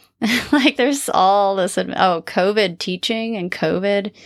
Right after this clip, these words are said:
restrictions in the university during the pandemic. This is all just, like, administrative work or drudgery. It's administrative <laughs> drudgery. It's not, like, cool research projects. So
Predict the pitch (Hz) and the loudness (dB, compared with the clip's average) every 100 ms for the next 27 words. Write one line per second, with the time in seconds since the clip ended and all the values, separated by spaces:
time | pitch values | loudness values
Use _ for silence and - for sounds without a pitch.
0 | - - - 170 - - 175 - 214 208 | -20 -20 -4 0 0 0 0 0 -2 -2
1 | 208 214 208 - 160 160 160 170 165 170 | -2 -4 -4 -2 -2 0 0 0 2 0
2 | - 196 202 190 185 180 185 170 165 170 | 0 -2 -2 -2 -2 -4 -2 -2 -2 -2
3 | 190 185 180 185 156 165 165 175 151 147 | -4 -4 -2 2 4 2 0 0 0 0
4 | - 190 156 156 - - - 190 - - | -6 -4 -4 -2 -4 -4 -4 -4 -4 -4
5 | - - _ - - - _ _ _ _ | -4 -6 _ -20 -20 -20 _ _ _ _
6 | _ _ _ _ - 214 202 180 185 _ | _ _ _ _ -4 0 2 0 -6 _
7 | 180 226 185 185 - - 208 - _ _ | -2 2 2 0 -4 -6 -8 -12 _ _
8 | _ _ _ - - 220 190 185 175 196 | _ _ _ -18 -10 -4 -2 0 0 0
9 | - 190 170 165 170 180 - 185 185 - | 0 2 2 2 0 -2 -6 -8 -8 -6
10 | 156 165 170 - 135 - - 170 - 208 | 0 0 0 -2 -4 -4 -2 -4 -2 2
11 | 185 180 175 156 - - 175 160 208 160 | 2 2 0 0 -6 -6 -2 0 -2 -4
12 | 180 - - - 165 180 - - - - | -4 -4 -10 -6 -4 -4 -4 -8 -10 -12
13 | - 85 82 180 | -6 -6 -6 -8